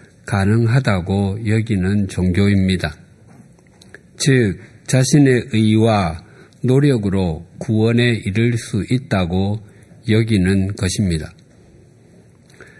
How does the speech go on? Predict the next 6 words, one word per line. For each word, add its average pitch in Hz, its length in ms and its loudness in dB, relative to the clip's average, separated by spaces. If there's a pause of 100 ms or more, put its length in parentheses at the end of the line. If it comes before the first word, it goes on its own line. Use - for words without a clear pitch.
(760)
불교의 143 880 4 (240)
교조인 107 920 2 (760)
부처, 110 540 0 (220)
즉 113 380 -2
붓다는 127 1080 0 (400)
석가모니의 135 1160 2